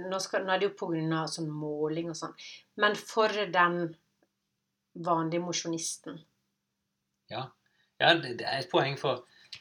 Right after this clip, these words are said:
Speaker 2: eh, de møllene som har vært her, eh, når vi drev og trent på de før de ble kontrollmålt, så vi har jo ikke estimert at det kanskje er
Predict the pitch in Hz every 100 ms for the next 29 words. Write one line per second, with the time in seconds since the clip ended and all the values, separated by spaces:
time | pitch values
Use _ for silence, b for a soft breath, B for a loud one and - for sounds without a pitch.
0 | B B - 117 113 135 131 120 113 113
1 | 123 117 - 139 104 - - 113 110 117
2 | 117 113 113 110 - 104 117 117 - 113
3 | 113 127 120 113 107 101 92 90 90 -
4 | - _ - 110 104 98 - 113 107 107
5 | 101 95 110 104 95 - 98 95 - 101
6 | - 95 98 92 - 98 95 90